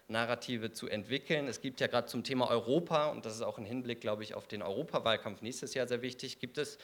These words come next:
so konkurrierende Narrative. Die Rechtspopulisten würden sagen, Europa ist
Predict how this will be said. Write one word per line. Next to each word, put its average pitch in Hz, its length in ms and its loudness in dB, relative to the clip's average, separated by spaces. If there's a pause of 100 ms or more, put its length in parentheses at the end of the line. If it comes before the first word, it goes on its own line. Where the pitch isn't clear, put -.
(580)
so 113 140 -8
konkurrierende 135 600 0
Narrative. 131 680 0
Die 107 280 -6 (280)
Rechtspopulisten 127 720 0
würden 120 180 0
sagen, 113 380 6
Europa 117 520 0
ist 107 300 -4